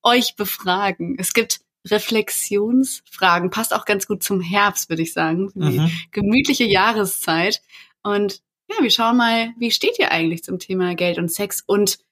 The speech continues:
Speaker 1: investiert ihr eigentlich in eure Sexualität?
Speaker 2: Ja, und, äh, da haben wir uns nämlich was überlegt, nachdem ihr uns bei Instagram und auch mit E-Mails signalisiert habt, dass euch das ganz schön überrascht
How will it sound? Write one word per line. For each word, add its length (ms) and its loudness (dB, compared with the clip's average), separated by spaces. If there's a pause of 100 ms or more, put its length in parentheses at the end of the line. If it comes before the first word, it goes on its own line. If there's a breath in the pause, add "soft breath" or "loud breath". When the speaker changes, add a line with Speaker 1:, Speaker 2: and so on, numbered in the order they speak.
(520)
Speaker 1:
investiert 720 0
ihr 180 0
eigentlich 760 -2
in 160 -8
eure 300 -2
Sexualität? 840 -8 (1000)
Speaker 2:
Ja, 380 0
und, 480 2
äh, 240 2
da 160 2
haben 180 0
wir 220 0
uns 320 2
nämlich 340 -4
was 200 2
überlegt, 560 -2
nachdem 260 0
ihr 60 -2
uns 180 -2
bei 100 -4
Instagram 420 0
und 60 -6
auch 200 -2
mit 120 -4
E-Mails 360 0
signalisiert 520 -2
habt, 320 -2 (480)
dass 200 0
euch 260 0
das 240 -2
ganz 220 0
schön 200 -6
überrascht 800 0